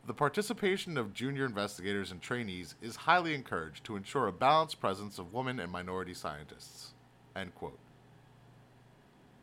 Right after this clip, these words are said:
Launched in two thousand nine, Aging publishes papers of general interest and biological significance in all fields of aging research and age-related diseases,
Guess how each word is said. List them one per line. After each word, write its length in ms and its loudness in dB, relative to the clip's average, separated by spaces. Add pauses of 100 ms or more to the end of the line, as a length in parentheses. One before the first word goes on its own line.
(680)
Launched 320 8
in 120 2
two 120 2
thousand 340 2
nine, 380 0
Aging 380 2
publishes 440 2
papers 460 -2
of 120 -4
general 360 4
interest 400 -2
and 140 -4
biological 500 4
significance 680 -6
in 80 -4
all 200 4
fields 260 0
of 100 -4
aging 280 -2
research 540 -6
and 100 -2
age-related 540 -2
diseases, 640 -6